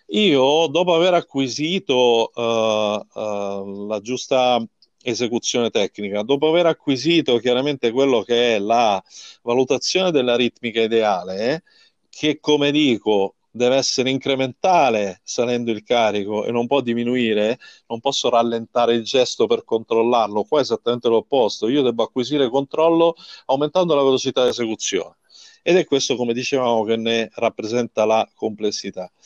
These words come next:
A questo punto, una cosa sostanziale nell'atleta è quindi acquisire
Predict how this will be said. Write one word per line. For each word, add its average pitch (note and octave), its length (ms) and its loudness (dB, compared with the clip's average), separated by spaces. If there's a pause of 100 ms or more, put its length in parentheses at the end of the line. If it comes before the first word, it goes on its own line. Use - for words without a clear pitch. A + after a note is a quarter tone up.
(420)
A A3+ 200 -2
questo F#3+ 380 2
punto, F3 800 2 (480)
una E3+ 360 -2
cosa A2+ 680 0
sostanziale C#3 1200 0 (840)
nell'atleta D3+ 920 0
è A#2 140 0
quindi D3 760 -2 (920)
acquisire B2 1040 0